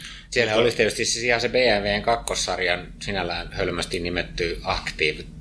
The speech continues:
Speaker 1: Tourer, joka
Speaker 2: Mm.
Speaker 1: nyt on varmaan tylsin B M W ikinä, mutta,
Speaker 2: Mm.
Speaker 1: mutta siinä saisi istua kans vähän
Speaker 2: Niin.
Speaker 1: ylempänä.
Speaker 2: Aivan, mut
Speaker 1: Siitä
Speaker 2: siinä
Speaker 1: löytyy
Speaker 2: niinku
Speaker 1: erilaisia versioita. Löytyy myös hybridi,
Speaker 2: Kyllä,
Speaker 1: mikä
Speaker 2: kyllä,
Speaker 1: oli
Speaker 2: se on
Speaker 1: yksi
Speaker 2: totta.
Speaker 1: niitä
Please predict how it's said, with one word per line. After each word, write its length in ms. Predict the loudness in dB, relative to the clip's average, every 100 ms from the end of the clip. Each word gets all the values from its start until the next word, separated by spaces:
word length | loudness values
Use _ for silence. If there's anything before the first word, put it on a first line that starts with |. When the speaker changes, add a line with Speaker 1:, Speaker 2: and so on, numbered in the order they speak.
| -6 0
Speaker 1:
Tourer, 500 | 2 2 2 0 0
joka 280 | -2 -2 2
Speaker 2:
Mm. 200 | 4 4
Speaker 1:
nyt 100 | 4
on 60 | 2
varmaan 340 | 0 -2 -4 -6 -2
tylsin 400 | 0 0 -4 -4
B 60 |
M 300 | -2 -2 -2
W 160 | -2 -2
ikinä, 320 | 0 2 0
mutta, 380 | 0 -6 -2 0
Speaker 2:
Mm. 60 | 2
Speaker 1:
mutta 180 | 0 2
siinä 160 | 2
saisi 220 | 2 2
istua 260 | 2 2 0
kans 300 | -2 -4 -2
vähän 320 | -2 -4 -4 -10 -10 -2
Speaker 2:
Niin. 140 | 2
Speaker 1:
ylempänä. 380 | 4 2 -2 -2
Speaker 2:
Aivan, 120 | 0
mut 80 | 2
Speaker 1:
Siitä 140 | 4 6
Speaker 2:
siinä 160 | 6
Speaker 1:
löytyy 260 | 6 4 2
Speaker 2:
niinku 160 | 2
Speaker 1:
erilaisia 540 | -2 0 0 0 0 -2
versioita. 440 | -2 -2 -2 0 2
Löytyy 260 | 2 2
myös 200 | 0 0
hybridi, 380 | -4 -4 -4 -4 -8 -10 -2
Speaker 2:
Kyllä, 120 | 0
Speaker 1:
mikä 120 | 2
Speaker 2:
kyllä, 120 | 4
Speaker 1:
oli 120 | 4 2
Speaker 2:
se 60 |
on 60 | 0
Speaker 1:
yksi 120 | 0
Speaker 2:
totta. 60 | 2
Speaker 1:
niitä 300 | 2 0